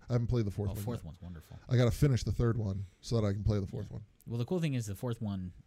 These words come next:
Speaker 2: is actually coming to P S five remastered in four K thirty or four K sixty frames per second. That and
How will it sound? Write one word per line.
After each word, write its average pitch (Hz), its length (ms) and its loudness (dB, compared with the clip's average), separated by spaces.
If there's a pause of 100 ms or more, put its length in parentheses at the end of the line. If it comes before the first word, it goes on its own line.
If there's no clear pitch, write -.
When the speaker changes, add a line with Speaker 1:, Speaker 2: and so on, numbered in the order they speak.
(120)
Speaker 2:
is 98 180 -8
actually 95 300 -8
coming 87 280 -8
to - 100 -14
P 101 140 -8
S - 100 -10
five 87 240 -10
remastered 82 460 -10
in 82 60 -14
four 78 200 -14
K 78 180 -14
thirty - 340 -16
or 87 260 -8
four 85 280 -12
K 80 380 -14
sixty - 320 -16
frames - 200 -16
per - 100 -20
second. - 280 -16 (420)
That - 220 -6
and 127 400 0